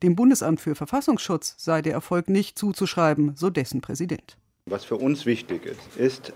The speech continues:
Speaker 2: dass wir es hier zu tun haben mit einer kleinen Personengruppe, die wir als Nachrichtendienste nicht so auf unserem Radarschirm hatten. Das kann immer wieder passieren. Aber wir brauchen letztendlich auch die Wachsamkeit der Bürger.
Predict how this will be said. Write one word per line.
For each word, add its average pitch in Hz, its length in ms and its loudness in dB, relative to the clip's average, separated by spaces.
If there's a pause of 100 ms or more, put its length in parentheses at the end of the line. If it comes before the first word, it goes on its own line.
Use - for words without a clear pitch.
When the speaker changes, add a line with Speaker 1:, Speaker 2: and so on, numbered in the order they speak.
Speaker 2:
dass 113 180 -2
wir 127 80 2
es 117 80 -4
hier 123 180 2
zu 123 120 -6
tun 127 340 0
haben 117 400 0 (320)
mit 117 140 -2
einer 110 400 0 (160)
kleinen 131 400 2
Personengruppe, 117 960 2 (520)
die 113 120 -2
wir 131 200 6
als 120 180 2
Nachrichtendienste 120 880 0
nicht 127 320 0
so 123 180 4
auf 120 160 -2
unserem 123 280 -2
Radarschirm 90 580 0
hatten. - 300 -16 (280)
Das - 160 -12
kann 120 160 -4
immer 127 220 2
wieder 131 160 6
passieren. 101 640 -8 (720)
Aber 113 160 -2
wir 117 140 6
brauchen 113 400 2
letztendlich 117 560 0
auch 117 140 -10
die 110 160 -4
Wachsamkeit 104 640 -4
der 104 80 0
Bürger. 87 460 -6